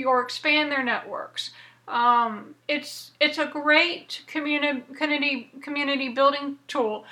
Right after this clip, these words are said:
Now, you've gotta watch out for, you know, if somebody is coming from a nursing position in India, if the class is online, and you've got somebody coming from America,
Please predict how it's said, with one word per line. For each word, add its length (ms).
Now, 520
you've 240
gotta 280
watch 360
out 380
for, 520
you 140
know, 220
if 200
somebody 540
is 440
coming 380
from 220
a 40
nursing 680
position 720
in 680
India, 800
if 180
the 80
class 320
is 140
online, 560
and 100
you've 140
got 240
somebody 360
coming 400
from 520
America, 840